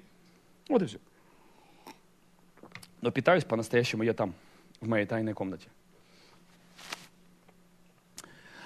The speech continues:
Когда ты действуешь как Бог, ты действуешь из своего первоначального существа.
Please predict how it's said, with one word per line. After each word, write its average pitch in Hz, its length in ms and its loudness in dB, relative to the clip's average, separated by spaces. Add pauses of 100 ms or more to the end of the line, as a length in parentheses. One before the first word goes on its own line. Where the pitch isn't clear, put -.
(140)
Когда 175 380 10
ты 233 160 4
действуешь 196 720 6
как 196 500 8
Бог, 151 640 10 (140)
ты 185 100 10
действуешь 160 680 6
из 143 140 4
своего 139 400 8
первоначального 139 840 6
существа. 101 1600 -4